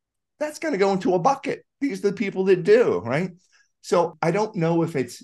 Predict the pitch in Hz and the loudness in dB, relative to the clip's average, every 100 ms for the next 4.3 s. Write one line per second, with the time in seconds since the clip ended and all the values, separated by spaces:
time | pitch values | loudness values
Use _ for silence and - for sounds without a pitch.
0 | - 98 127 120 107 107 - 160 165 139 | -20 -6 -4 0 -2 -2 -4 -4 -2 -2
1 | 120 135 - 117 110 107 - 185 131 98 | -2 -4 -4 -4 -2 -2 -4 -2 0 0
2 | 107 120 113 101 113 113 - 113 113 117 | 0 0 0 0 -2 -4 -4 -2 -2 -2
3 | 110 101 110 110 113 101 104 101 90 117 | -4 -2 -4 0 0 -2 -4 -6 -6 -4
4 | 151 131 - | -2 -2 -6